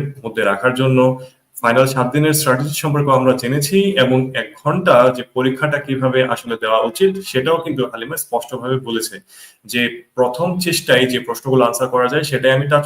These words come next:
করব। আর ম্যাথের ক্ষেত্রে আমরা ইজি ম্যাথগুলো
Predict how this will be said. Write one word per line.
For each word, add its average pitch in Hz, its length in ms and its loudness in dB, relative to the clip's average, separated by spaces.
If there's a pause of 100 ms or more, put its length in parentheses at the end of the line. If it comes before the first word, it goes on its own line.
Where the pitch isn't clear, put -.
করব। 175 160 0 (540)
আর 127 80 6 (180)
ম্যাথের 190 380 2
ক্ষেত্রে 190 360 -2 (560)
আমরা 185 160 2 (200)
ইজি 190 200 2
ম্যাথগুলো 170 340 4